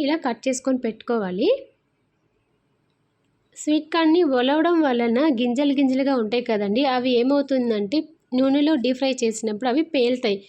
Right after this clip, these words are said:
అందుకని ఇలా కట్ చేసుకొని పెట్టుకోవాలండి. తర్వాత ఒక బౌల్ తీసుకొని ఆ బౌల్లోకి సన్నగా కట్ చేసుకున్న ఉల్లిపాయలు, అలానే స్వీట్ కార్న్ కూడా వేసుకోవాలండి.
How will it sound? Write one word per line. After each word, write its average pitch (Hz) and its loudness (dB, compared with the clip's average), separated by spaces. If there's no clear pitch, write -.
అందుకని 247 0
ఇలా 277 2
కట్ 254 -6
చేసుకొని 277 0
పెట్టుకోవాలండి. 214 -2
తర్వాత 254 0
ఒక 277 -4
బౌల్ 233 2
తీసుకొని 240 0
ఆ 220 -2
బౌల్లోకి 220 0
సన్నగా 226 0
కట్ 277 -4
చేసుకున్న 247 0
ఉల్లిపాయలు, 208 0
అలానే 240 2
స్వీట్ 285 0
కార్న్ 254 0
కూడా 285 0
వేసుకోవాలండి. 214 -2